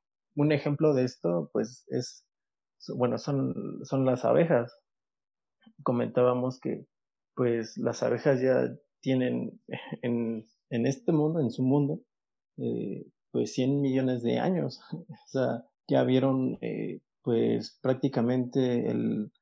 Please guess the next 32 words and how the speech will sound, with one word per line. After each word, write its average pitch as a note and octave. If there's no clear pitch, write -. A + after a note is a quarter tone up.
nacer B2+
y A#2+
el, A#2
la C3
extinción C3
de, B2+
de A#2
muchas B2
otras B2
especies. D#3
Y A#2
yo B2
creo -
que C#3+
el A#2
ser C#3
humano, C#3
por A2
la A#2
ignorancia, D3
mayoritariamente, A2+
y C3+
también B2
por D3+
esta D3+
escala D3
temporal A#2+
tan B2
lenta B2+
en C3
la A#2
que, -